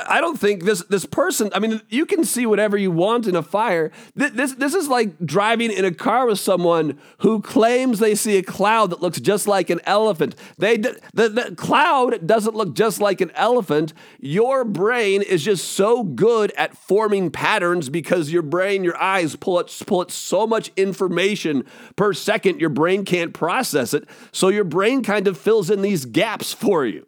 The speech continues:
The human senses absorb about five thousand pieces of information per second. Your brain can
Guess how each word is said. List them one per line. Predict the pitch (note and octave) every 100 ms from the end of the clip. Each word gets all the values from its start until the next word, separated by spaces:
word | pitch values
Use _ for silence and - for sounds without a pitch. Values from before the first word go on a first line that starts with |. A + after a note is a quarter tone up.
| _ _ _ _ _ _ _ _ _ _ _ -
The | G3
human | E3+ C#4 D#4+ C4+
senses | - A3+ A3 E3 D3 B2 - _ _ _ _ G3
absorb | G3+ D#3 C3+ A3+ A#3+ A3
about | F3+ F#3 F3 F3
five | - - F3+ A3 A#3 G#3
thousand | - - F3 F#3+ G3 D#3 E3+ D#3
pieces | - F#3 E3 C#3
of | C#3 C3+
information | E3 E3+ D#3+ D3+ D3+ C#3+ C#3 A#2 G#2+ F#2 _
per | D#3
second. | C#3 - C3 - _ _ _ _ _ _
Your | - G#3+
brain | B3+ A#3+ C4 C#4 A3+ G#3
can | F#3 F#3